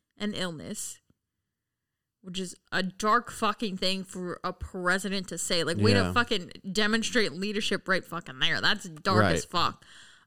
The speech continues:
Speaker 1: Um, and he's gonna blame it all on the unvaccinated, despite the fact that the majority of the Omicron cases, the new variant cases, are fully vaccinated individuals.
Speaker 2: Right.
Speaker 1: By far, the majority are fully vaccinated.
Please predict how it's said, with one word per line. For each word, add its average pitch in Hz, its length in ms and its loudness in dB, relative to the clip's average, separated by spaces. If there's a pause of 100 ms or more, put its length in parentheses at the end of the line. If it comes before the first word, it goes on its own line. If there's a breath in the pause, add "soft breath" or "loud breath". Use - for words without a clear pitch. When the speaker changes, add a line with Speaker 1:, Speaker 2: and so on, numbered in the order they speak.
Speaker 1:
Um, 180 580 2 (560)
and 220 160 0
he's 226 120 2
gonna 233 140 6
blame 214 260 2
it 196 60 4
all 190 160 4
on 170 80 0
the 170 80 -4
unvaccinated, 175 580 -4
despite 233 340 -2
the 311 60 -10
fact 285 280 4
that 262 100 0
the 202 80 0
majority 202 640 6
of 311 160 4
the 277 100 4
Omicron 269 480 4
cases, 277 320 0
the 185 120 0
new 214 180 2
variant 247 240 4
cases, 254 340 0 (120)
are 214 200 8
fully 233 540 4 (100)
vaccinated 208 640 0
individuals. 175 680 -2
Speaker 2:
Right. 95 200 6
Speaker 1:
By 208 280 4
far, 202 440 4
the 175 60 -2
majority 170 420 -2
are 165 80 -4
fully 165 220 -6
vaccinated. - 560 -12